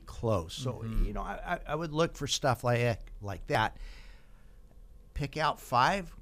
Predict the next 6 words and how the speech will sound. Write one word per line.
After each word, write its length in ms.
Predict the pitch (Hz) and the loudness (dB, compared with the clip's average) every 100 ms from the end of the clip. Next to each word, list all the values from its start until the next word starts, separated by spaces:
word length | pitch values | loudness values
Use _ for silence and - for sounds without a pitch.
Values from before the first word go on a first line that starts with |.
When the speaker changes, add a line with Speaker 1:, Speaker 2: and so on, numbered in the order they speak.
| - | -4
Speaker 1:
go 160 | 123 | 0
look 320 | 127 123 131 143 | 4 4 4 4
at 240 | 143 170 | 4 4
'em, 220 | 185 170 - - | 4 0 -4 0
and 460 | 123 120 127 123 120 - - - - - - - | 2 6 6 4 0 -8 -20 -18 -20 -20 -20 -18
typically 800 | - 131 - 135 151 151 160 170 | -2 2 4 4 6 6 6 2